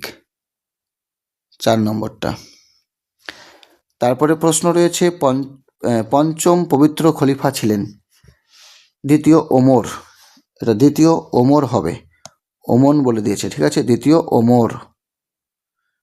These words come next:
দ্বিতীয় ওমর হবে। তারপরে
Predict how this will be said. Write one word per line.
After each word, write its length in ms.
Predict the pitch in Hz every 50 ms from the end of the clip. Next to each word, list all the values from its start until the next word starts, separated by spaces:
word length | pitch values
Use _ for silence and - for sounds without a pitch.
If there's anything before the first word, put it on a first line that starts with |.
| _ _ _ _ _ _ -
দ্বিতীয় 420 | - - 120 117 117 - 131 139 147 147 - - 117
ওমর 240 | 117 120 123 123 117
হবে। 280 | 110 117 - - 55 - - - _ _ _ _ _ _ _ _ _ _ _ _ _ _ _ _ _ _ _ _ _ _ _ _ _ _ _ _ _ _ _ _ _ _ _ _ _ _ _ _ _ _ _ _ _ _ _ _ _ _ _ _ _ _ _ _ _ _ _ _ _ _ _ _ _ _ _ _ _ _ - - _ _ _ _ _ _ _ _ _ _ _ _ -
তারপরে 380 | 135 127 110 - 101 98 90